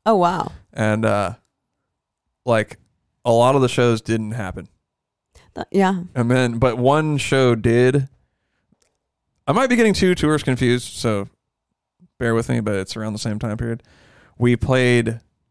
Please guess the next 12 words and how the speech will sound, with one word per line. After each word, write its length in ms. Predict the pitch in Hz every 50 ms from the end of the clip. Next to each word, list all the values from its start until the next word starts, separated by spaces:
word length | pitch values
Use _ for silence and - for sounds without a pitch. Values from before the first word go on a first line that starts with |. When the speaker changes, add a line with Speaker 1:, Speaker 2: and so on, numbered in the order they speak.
| _ -
Speaker 2:
yeah, 160 | 127 123 113
this 220 | 110 139 175 - -
was 140 | 175 143 127 -
after 340 | 120 113 113 110 - 113 107
that, 260 | 104 98 95 - _ _ _ _
for 160 | _ - 113
sure. 300 | 104 - 107 92 - - _ _
So 120 | - - 110
there 80 | 113
was 100 | 107 104
two 240 | - - - 120 107
tours. 440 | - - 95 90 82 78 - - -